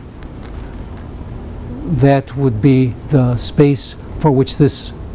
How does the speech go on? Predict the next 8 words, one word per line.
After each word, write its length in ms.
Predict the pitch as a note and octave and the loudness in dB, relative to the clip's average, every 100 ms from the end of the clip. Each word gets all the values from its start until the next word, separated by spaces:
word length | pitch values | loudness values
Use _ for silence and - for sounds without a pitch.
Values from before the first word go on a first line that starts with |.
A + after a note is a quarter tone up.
| - - - - - - | -10 -10 -12 -12 -10 -4
um, 340 | B2+ B2 D#3+ - | 0 0 -2 -4
decomposition 760 | - D#3+ D3+ C3 A2+ A#2+ - A#2 | 0 2 2 2 2 2 2 2
works, 380 | B2+ - - - - - - - D#3+ | 2 -2 -6 -6 -10 -12 -10 -6 -4
for 180 | - C3+ | 2 4
which 200 | C3 - | 4 4
this, 280 | C3 - - - - - | 0 0 -6 -10 -12 2
this, 300 | C#3+ - C#3 | 2 4 2
uh, 260 | B2 B2 | 2 2